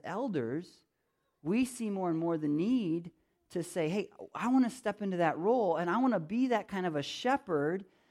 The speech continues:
that's gonna help come alongside people and help them grow." Not to condemn them, not to push them off, but to say, "Hey, let's grow together. Let's walk and let's,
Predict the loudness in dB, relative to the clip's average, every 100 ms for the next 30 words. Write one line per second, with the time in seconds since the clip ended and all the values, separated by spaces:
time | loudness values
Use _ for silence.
0 | _ -6 -4 -4 -4 -2 -6 -6 -6 0
1 | 2 2 0 -4 -6 -6 -6 -6 -8 -6
2 | -6 -6 -4 -4 -4 -6 -4 -2 -4 -4
3 | -4 -4 -6 -8 _ _ _ _ _ _
4 | _ 0 0 0 -10 -6 -4 -4 -2 0
5 | 0 0 -2 -4 -4 -6 -6 -10 -8 -10
6 | -10 -10 -10 -8 -10 -12 _ -8 -6 -10
7 | -6 -6 -6 -8 -10 _ _ _ -8 -8
8 | -10 -8 -6 -6 -6 -8 -8 -10 -12 _
9 | _ _ _ -8 -8 -6 -6 -4 -4 -4
10 | -8 -6 -8 -10